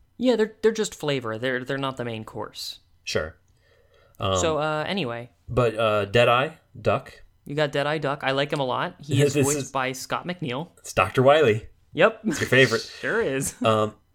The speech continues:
Speaker 2: so the fact that he's not a mammal is interesting.
Speaker 1: Is it?
Speaker 2: 'Cause you don't see, most of the, most of the S P A C, they are mammals, and they are the sort of,
Speaker 1: Yeah.
Speaker 2: like, always good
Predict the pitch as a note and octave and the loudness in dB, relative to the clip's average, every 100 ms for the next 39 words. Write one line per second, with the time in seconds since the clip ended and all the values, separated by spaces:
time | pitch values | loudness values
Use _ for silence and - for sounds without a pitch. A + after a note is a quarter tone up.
0 | _ - C3+ F#3+ E3+ G3+ A#3 - - G3 | _ -6 2 2 4 0 0 0 -2 -4
1 | C#3 A2+ G#2 G#2 A2 G#2+ G2 F#2+ F#2+ F2+ | -4 -2 2 2 2 0 0 2 2 2
2 | E2+ D#2 F#2 F2+ E2 - - D#2+ D2 F2 | -2 -2 -2 -2 -4 -8 -8 -10 -10 -18
3 | _ _ _ _ _ _ _ D3+ F#3+ E4+ | _ _ _ _ _ _ _ -4 -4 -6
4 | - - - B2+ B2+ C3 F#3 G3 - - | -10 -14 -4 -2 0 0 0 -2 -8 -10
5 | - - C#3+ A#2 C3+ G#3 - D#3+ C3 A#2+ | -14 -6 0 2 2 2 0 0 2 4
6 | A2 - A#2 B2+ - B2+ A2+ - A#2 G2+ | 2 0 -6 -6 -2 -2 -2 -4 -6 -6
7 | G#2+ G2+ F#2+ F2+ F#2+ G2+ F#2 F#2+ G2+ G#2+ | -8 -10 -10 -4 -4 -4 -8 -4 0 0
8 | D#3 G3+ G#3 - _ _ - G2+ G#2+ G#2+ | 0 -4 -8 -16 _ _ -6 0 2 2
9 | G#2 - A#2 G#2+ G2 F#2+ F2 - - G2+ | 0 0 2 2 4 2 2 -4 0 2
10 | G#2 G#2+ G2+ G2 F#2+ G2+ A2+ | 4 2 0 2 2 2 -4